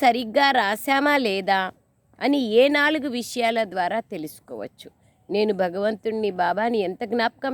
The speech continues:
చేసుకుంటున్నాను, జ్ఞాపకం చేసుకున్న సమయంలో నా మనస్సు ఏకాగ్రం అవుతోందా లేదా అని చూసుకోవడానికి బాబా అంటున్నారు, ఏ నాలుగు విషయాల ద్వారా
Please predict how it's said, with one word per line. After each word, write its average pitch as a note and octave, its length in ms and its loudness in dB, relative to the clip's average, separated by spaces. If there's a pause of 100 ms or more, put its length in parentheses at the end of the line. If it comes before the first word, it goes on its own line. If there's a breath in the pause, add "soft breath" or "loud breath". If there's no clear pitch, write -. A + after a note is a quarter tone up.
(100)
చేసుకుంటున్నాను, F3+ 840 -4 (480 soft breath)
జ్ఞాపకం A#3 480 0 (120)
చేసుకున్న C4 420 -4 (100)
సమయంలో A3 460 -4 (100)
నా F#3+ 140 -2
మనస్సు G3 280 -2 (100)
ఏకాగ్రం A3+ 560 -2
అవుతోందా A3+ 460 -2 (120)
లేదా F#3 280 -2 (500 soft breath)
అని A#3 280 0
చూసుకోవడానికి B3+ 840 0 (140)
బాబా E3+ 300 0
అంటున్నారు, E3+ 460 -4 (160)
ఏ A#3 60 2 (100)
నాలుగు A#3 280 0 (100)
విషయాల F3 420 -4
ద్వారా D#3 240 0